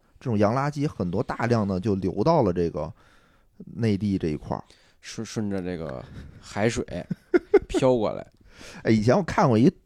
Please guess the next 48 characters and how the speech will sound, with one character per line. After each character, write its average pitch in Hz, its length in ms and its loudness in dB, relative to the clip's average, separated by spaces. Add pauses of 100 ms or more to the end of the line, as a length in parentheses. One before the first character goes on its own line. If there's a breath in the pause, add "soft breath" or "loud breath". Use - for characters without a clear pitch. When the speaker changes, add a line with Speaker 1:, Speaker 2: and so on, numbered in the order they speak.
(140)
Speaker 1:
动 208 100 0
画 160 140 4
片 214 220 0
儿 220 220 4
啊， 50 240 -4
叫 127 160 0
做 131 220 2
《冲 - 260 -2
梦》， 147 180 2 (600 soft breath)
Speaker 2:
我 - 60 -14
操， 131 100 2
Speaker 1:
就 110 40 0 (200)
之 151 180 -4
前 110 240 2
那 135 100 0
个 127 60 2
Speaker 2:
没 87 60 0
看 - 0 -
过。 95 420 2
Speaker 1:
上 123 380 -4
过 98 120 2
那 95 60 0
个， 92 180 -2 (640)
也 90 180 -2
上 147 240 -6
过 113 100 0
那 101 80 -2
个 107 60 -4
大 123 160 -4
荧 104 180 -2
幕， 143 380 -4
叫 110 180 -2
做 101 140 2
《阿 82 120 -4
丽 143 140 -2
塔》。 - 180 -8
Speaker 2:
哦， 80 40 -6
哦， - 80 -8
哦。 - 80 -12 (520 soft breath)
Speaker 1:
他 - 200 -2
说 151 200 4
的 110 80 6
什 98 140 0
么 85 120 -2
呀？ 87 120 0
就 113 140 0
是 107 60 2
说 135 240 4